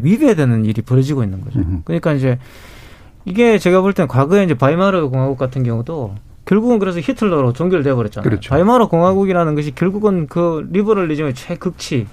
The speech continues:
Speaker 2: 예, 예.
Speaker 1: 말 그대로 그
Speaker 2: 음.
Speaker 1: 개방의 어떤 그런
Speaker 2: 그렇죠.
Speaker 1: 극단을 보여준 그런
Speaker 2: 음.
Speaker 1: 실험을, 극단을 보여준 그런, 어, 공화국이라고 이제 알려져 있는데, 역사적으로.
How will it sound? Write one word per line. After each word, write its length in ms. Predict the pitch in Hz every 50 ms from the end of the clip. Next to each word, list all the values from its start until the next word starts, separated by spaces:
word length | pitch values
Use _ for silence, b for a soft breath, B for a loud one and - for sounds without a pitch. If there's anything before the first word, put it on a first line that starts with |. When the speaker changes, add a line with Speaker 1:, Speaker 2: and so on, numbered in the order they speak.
| 190 143
Speaker 2:
예, 300 | 120 107 98 90 87 87
예. 60 | 80
Speaker 1:
말 180 | 80 135 143 156
그대로 320 | 175 175 180 185 180 156
그 300 | 127 - 156 160 151 147
Speaker 2:
음. 40 | 135 127
Speaker 1:
개방의 1000 | - - 175 180 202 190 180 165 156 147 143 143 - - - - - - 156 143
어떤 240 | 131 127 131 139 127
그런 240 | 120 131 131 123 117
Speaker 2:
그렇죠. 240 | - 143 107 98 175
Speaker 1:
극단을 400 | 165 131 98 - 220 214 202 160
보여준 400 | 127 - 139 143 147 135 135 127
그런 220 | 123 143 139 139 127
Speaker 2:
음. 240 | 120 101 92 90 - - b b b b b b b
Speaker 1:
실험을, 520 | - - - 208 220 214 196 165 143 135 127
극단을 380 | - 170 160 - 208 196 175 139
보여준 360 | 127 139 139 131 127 127 120
그런, 360 | 123 131 131 123 117 110 110 B B B B B B B B B B
어, 100 | - 113
공화국이라고 640 | - - 135 147 170 175 170 165 147 131 117 113
이제 180 | 110 104 101 120
알려져 320 | - 147 165 160 135 120
있는데, 260 | 117 110 107 104 104 110
역사적으로. 600 | 110 - - 127 113 107 101 104 123 147 180 208